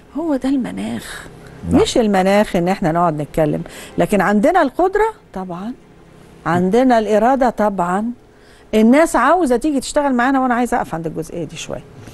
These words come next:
Speaker 1: لو بصينا على العالم، بص حضرتك على المشاكل الاقتصادية، شوف الصين حالتها شكلها إيه، شوف أوروبا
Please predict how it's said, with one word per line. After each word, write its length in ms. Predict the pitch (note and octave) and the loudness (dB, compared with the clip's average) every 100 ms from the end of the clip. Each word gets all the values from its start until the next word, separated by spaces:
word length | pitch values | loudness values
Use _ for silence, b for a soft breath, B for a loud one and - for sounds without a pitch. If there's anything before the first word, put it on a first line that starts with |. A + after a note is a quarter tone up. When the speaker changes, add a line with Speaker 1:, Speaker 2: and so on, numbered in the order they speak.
| B - | B 0
Speaker 1:
لو 120 | G3+ | 0
بصينا 460 | G#3 A3 - F#4 | 0 -2 0 2
على 200 | C4 F#3+ | 2 2
العالم، 440 | E3+ C3+ C#3 D3 C#3+ C3+ - | 2 0 -2 -4 -10 -14 -10
بص 220 | B3 C4+ - | -4 -4 -4
حضرتك 500 | - D3+ G#3 G3 F#3+ - B B B | -4 -4 -4 -4 -6 -10 B B B
على 440 | C#3+ F#3+ G#3+ F#3+ | -2 0 2 0
المشاكل 520 | E3+ D#3+ F#3 A3+ A3 D#3+ | -2 -4 -2 -4 -4 -6
الاقتصادية، 680 | D3 - - E3 D#3 E3 | -6 -8 -4 -2 2 0
شوف 180 | D#3 - | 0 -6
الصين 420 | - - A3 A3+ A3 B B | -4 0 2 2 0 B B
حالتها 320 | - F3+ F3+ | -4 -4 -4
شكلها 380 | D3 C3 - C#3+ | -6 -4 -2 0
إيه، 200 | C3 G#3+ D4+ B B B | 2 2 0 B B B
شوف 220 | - E3 D3+ | -6 -2 0
أوروبا 460 | F3+ G#3+ - C4+ | 0 0 -2 -4